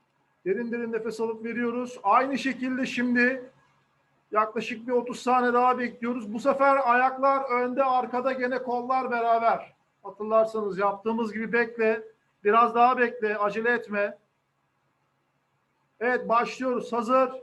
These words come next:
Bir, iki, üç, dört, beş, altı,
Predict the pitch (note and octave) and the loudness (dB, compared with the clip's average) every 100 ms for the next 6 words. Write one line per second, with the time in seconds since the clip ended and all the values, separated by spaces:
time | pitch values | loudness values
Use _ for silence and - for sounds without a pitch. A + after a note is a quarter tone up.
0 | - _ _ _ E3 C#4 B3+ - - _ | -18 _ _ _ -2 0 0 -2 -12 _
1 | _ _ _ _ _ _ _ _ _ _ | _ _ _ _ _ _ _ _ _ _
2 | _ _ _ G3+ F#3 C#4 C4 - - _ | _ _ _ -14 0 2 2 0 -4 _
3 | _ _ _ _ _ _ _ _ _ _ | _ _ _ _ _ _ _ _ _ _
4 | _ _ B3 C#4+ - - _ _ _ _ | _ _ -8 -8 -8 -18 _ _ _ _
5 | _ _ _ _ _ _ _ _ _ - | _ _ _ _ _ _ _ _ _ -6
6 | C4+ C#4+ A#3 - _ _ _ _ _ _ | -2 0 -2 -8 _ _ _ _ _ _
7 | _ _ _ _ _ _ _ _ _ - | _ _ _ _ _ _ _ _ _ -4
8 | - - - - _ _ _ _ _ _ | -2 -2 -10 -16 _ _ _ _ _ _
9 | _ _ _ _ _ _ _ _ _ - | _ _ _ _ _ _ _ _ _ -12
10 | G3+ B3+ B3+ C4+ - | -10 -10 -8 -8 -8